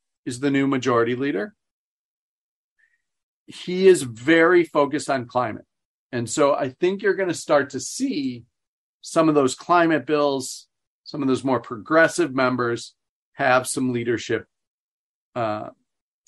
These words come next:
uh, opportunities. Athena Hollins is the majority whip. As we pointed out in Friday's morning take,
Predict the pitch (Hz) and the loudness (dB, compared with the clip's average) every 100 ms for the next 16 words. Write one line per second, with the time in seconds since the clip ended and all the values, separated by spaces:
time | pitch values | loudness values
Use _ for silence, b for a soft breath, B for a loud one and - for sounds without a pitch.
0 | - _ _ _ _ _ _ - 117 113 | -18 _ _ _ _ _ _ -10 -8 -6
1 | 117 - - _ 139 131 131 151 131 101 | -8 -10 -18 _ -2 0 0 0 -2 -4
2 | 82 - _ _ _ _ _ _ _ _ | -10 -18 _ _ _ _ _ _ _ _
3 | _ _ _ _ _ _ _ _ _ _ | _ _ _ _ _ _ _ _ _ _
4 | _ _ _ _ _ _ _ - - 165 | _ _ _ _ _ _ _ -18 -2 0
5 | 135 - - 294 233 165 165 - - 151 | 0 -2 2 4 6 4 0 -6 -4 0
6 | 151 131 151 135 127 123 123 123 160 - | 0 0 -2 0 2 2 2 0 0 -2
7 | _ _ _ _ _ _ _ _ 120 143 | _ _ _ _ _ _ _ _ -2 -2
8 | 135 165 156 147 151 151 143 113 151 139 | 0 2 4 6 4 2 -2 -4 2 2
9 | 135 120 127 151 156 139 131 117 | 2 -2 -2 -2 -2 -4 -4 -6